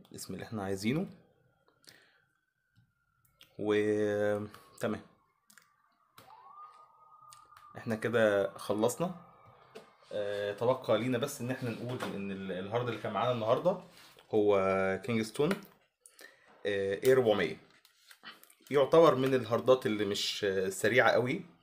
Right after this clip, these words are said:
آه، بس كينجستون طبعًا ماركة ليها اسمها، و-، يعني طول ما انت معاك الباكج بتاعها في فترة الضمان، انت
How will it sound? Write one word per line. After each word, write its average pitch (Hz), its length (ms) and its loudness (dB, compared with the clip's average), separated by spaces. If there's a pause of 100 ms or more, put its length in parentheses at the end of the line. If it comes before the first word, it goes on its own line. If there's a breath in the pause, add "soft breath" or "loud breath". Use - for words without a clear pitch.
(720 soft breath)
آه، 107 840 0
بس 143 480 0
كينجستون 143 680 2
طبعًا 131 280 6
ماركة 120 600 2
ليها 123 240 2
اسمها، 139 540 0
و-، 147 240 2 (340)
يعني 120 260 2 (280)
طول 139 120 0
ما 143 80 4
انت 139 120 0
معاك 123 300 4
الباكج 113 520 0
بتاعها 143 520 6
في - 80 -4 (160)
فترة 127 240 -4
الضمان، 151 420 2 (840 loud breath)
انت 127 260 0